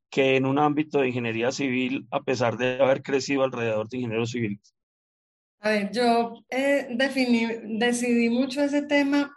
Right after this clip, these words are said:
Speaker 2: por el mercado. Yo pensaba que una carrera nueva que estuviera bien pensada de cara a las oportunidades de empleo que ofrecía el mercado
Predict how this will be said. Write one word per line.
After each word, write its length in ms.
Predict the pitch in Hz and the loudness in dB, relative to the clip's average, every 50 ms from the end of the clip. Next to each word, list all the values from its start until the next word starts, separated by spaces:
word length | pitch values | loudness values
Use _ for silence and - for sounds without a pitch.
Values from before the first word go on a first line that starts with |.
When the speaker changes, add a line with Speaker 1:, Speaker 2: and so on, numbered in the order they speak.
| _ | _
Speaker 2:
por 160 | - 240 226 214 | -2 0 2 2
el 140 | 208 208 202 | 2 2 2
mercado. 680 | 196 190 185 180 - - 233 202 175 165 170 175 180 180 | 2 0 0 -2 -2 2 4 4 4 4 2 -2 -4 -4
Yo 180 | 202 220 214 | -4 -4 -4
pensaba 520 | 220 247 262 262 254 277 269 269 277 262 262 | -2 -2 -2 -2 0 0 0 0 -2 -2 -2
que 100 | 240 220 | -2 -2
una 220 | 214 214 233 240 | 0 0 -2 -2
carrera 440 | 240 254 240 214 208 196 190 202 226 | -2 -2 -2 0 0 0 0 0 0
nueva 500 | 233 240 240 240 226 220 220 220 226 220 | 0 0 2 2 2 2 2 0 -2 -2
que 80 | 220 214 | -4 -6
estuviera 580 | 208 - - 208 196 190 190 185 185 185 202 208 | -10 -8 -6 -6 -4 -4 -2 0 0 2 2 2
bien 300 | 226 240 240 233 233 - | 2 2 0 0 0 0
pensada 460 | 233 226 226 226 - 240 226 226 220 | -2 -2 -2 -2 0 0 2 4 4
de 180 | 214 196 196 202 | 2 2 0 -2
cara 300 | 202 190 180 180 190 202 | -2 -2 -2 0 0 0
a 60 | 214 | 0
las 180 | 214 220 214 220 | 0 0 -2 -2
oportunidades 840 | 190 196 185 180 180 - 190 185 180 180 170 170 175 185 196 196 | -6 -6 -6 -8 -8 -6 -2 0 0 2 2 0 0 0 -2 -2
de 80 | 214 214 | -4 -4
empleo 640 | 196 185 185 - 196 190 190 185 180 180 185 190 185 | -4 -4 -6 -6 -6 -4 -2 0 0 0 0 -2 -4
que 240 | - - 208 196 180 | -6 -6 -4 -2 -2
ofrecía 840 | 175 175 - 180 175 175 - - 185 180 175 180 190 196 202 202 - _ _ _ _ - - - - - _ _ _ _ _ _ _ - | -2 -4 -6 -8 -8 -8 -6 -4 -2 -2 0 0 -2 -2 -4 -6 -8 _ _ _ _ -20 -20 -20 -20 -20 _ _ _ _ _ _ _ -4
el 180 | 196 202 196 | 0 2 2
mercado 1000 | 196 190 185 180 185 - - 190 180 180 180 180 180 190 208 214 196 - - - | 2 2 0 -2 -4 -2 0 2 2 4 4 2 2 0 0 -2 -4 -6 -10 -18